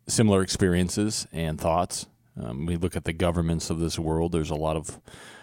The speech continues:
abuse, there's a lot of misuse. And that's true even,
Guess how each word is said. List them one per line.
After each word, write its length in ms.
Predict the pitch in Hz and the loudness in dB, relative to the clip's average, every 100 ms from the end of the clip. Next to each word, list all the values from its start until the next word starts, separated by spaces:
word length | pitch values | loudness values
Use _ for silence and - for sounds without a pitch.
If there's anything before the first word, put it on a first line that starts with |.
| - | -2
abuse, 560 | 110 110 104 147 - - - - - | 2 6 6 6 2 -4 -8 -18 -10
there's 140 | 85 | -6
a 20 | |
lot 200 | 85 90 | -2 0
of 60 | 92 | 2
misuse. 680 | 87 95 - 78 92 - - _ _ _ - - - _ | 2 0 2 2 2 -2 -10 _ _ _ -20 -20 -20 _
And 140 | - 92 | -2 2
that's 240 | 98 - | 2 2
true 280 | - 107 101 | 0 2 4
even, 500 | 95 87 85 87 | 4 4 2 2